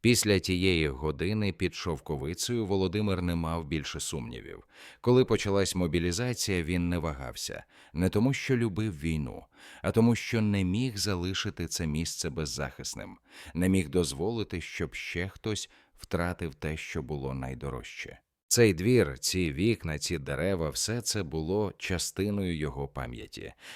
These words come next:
А пам'ять — це те, що варто захищати. І коли сирена завила вранці вісімнадцятого травня, він не просто пішов у напрямку небезпеки,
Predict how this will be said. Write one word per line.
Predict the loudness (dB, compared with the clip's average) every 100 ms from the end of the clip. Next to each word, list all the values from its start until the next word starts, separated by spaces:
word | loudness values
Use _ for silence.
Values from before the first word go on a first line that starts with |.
| 0
А | 2
пам'ять — | 4 4 4 2 0
це | -2
те, | 0 -2 -4
що | -6 -4 -4
варто | -2 -4 -4 -6
захищати. | -6 -6 -6 -8 -8 -10 -10 -14 -16 _ _ -2
І | 0
коли | 4 6 6 4
сирена | 4 4 4 2 2
завила | 2 2 2 2
вранці | 2 2 0 0 -2
вісімнадцятого | -2 0 0 0 -2 -4 -6 -8
травня, | -4 -2 -2 -2 -4 -6
він | -2 2
не | 2
просто | 2 0 -2 -4
пішов | -2 -4 0 0 2
у |
напрямку | 0 0 0 -2 -2
небезпеки, | -2 -2 -2 -4 -4 -4 -6 -8